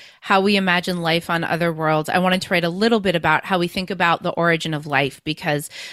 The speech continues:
the way that life began on Earth tells us about how life might begin on other worlds, what is required for it, how we would expect it to evolve,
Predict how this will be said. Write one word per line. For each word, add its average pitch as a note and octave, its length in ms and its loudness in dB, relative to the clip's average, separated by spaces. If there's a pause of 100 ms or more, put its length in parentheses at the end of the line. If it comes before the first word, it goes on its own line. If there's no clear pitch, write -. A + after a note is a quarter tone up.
the F#3 100 -2
way F#3 160 4
that F#3 180 2
life F3 260 2
began E3 360 0
on D#3+ 200 0
Earth C4+ 400 4 (300)
tells G#3 320 2
us G3 300 0
about E3 480 0 (340)
how G3 220 2
life F3+ 320 2
might F#3 280 -2
begin F3 320 -4
on E3 180 0
other E3 280 -2
worlds, D#3+ 460 0
what E3 360 0 (540)
is E3 180 0
required G#3 640 2
for F#3 300 2
it, E3+ 280 2
how - 240 0
we E3+ 100 0
would E3+ 120 -2
expect - 360 -4
it E3 80 -10
to - 120 -4
evolve, E3+ 340 4